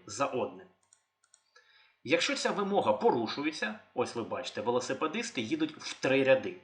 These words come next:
група велосипедистів. Вони займають набагато більший габарит на проїзній частині.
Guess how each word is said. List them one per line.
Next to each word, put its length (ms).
група 360
велосипедистів. 800
Вони 220
займають 640
набагато 500
більший 460
габарит 600
на 220
проїзній 500
частині. 580